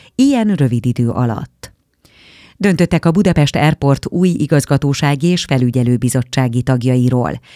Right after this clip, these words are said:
Az igazgatóságba a magyar állam Lóga Mátét és Antal Ferencet, a Nemzetgazdasági Minisztérium államtitkárait,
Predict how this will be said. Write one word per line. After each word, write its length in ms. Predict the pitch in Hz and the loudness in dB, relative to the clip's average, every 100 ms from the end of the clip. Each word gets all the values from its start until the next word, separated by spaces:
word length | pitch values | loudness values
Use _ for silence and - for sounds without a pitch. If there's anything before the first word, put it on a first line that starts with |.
| - - - | -20 -20 -6
Az 200 | - 156 | -2 -2
igazgatóságba 840 | - 185 - 160 147 135 135 123 127 | 0 0 0 0 0 0 0 2 2
a 60 | |
magyar 280 | 127 143 135 | 2 2 0
állam 440 | 127 131 135 147 | 0 0 2 2
Lóga 320 | 156 196 160 135 | 2 2 2 2
Mátét 600 | 131 127 - 156 175 - | 2 0 0 -2 -2 0
és 220 | 139 123 | -2 0
Antal 360 | - 214 185 | -2 0 0
Ferencet, 600 | 165 135 127 123 151 160 - - - - | 0 2 2 0 0 -2 -4 -20 -20 -10
a 100 | - | 0
Nemzetgazdasági 920 | 143 123 120 123 131 120 127 135 120 123 | 2 2 0 -2 -2 -2 -2 -2 0 2
Minisztérium 640 | 127 123 - 127 123 123 135 | 2 2 0 -2 2 0 2
államtitkárait, 880 | 147 151 131 139 139 135 131 123 | 2 2 2 0 0 2 2 0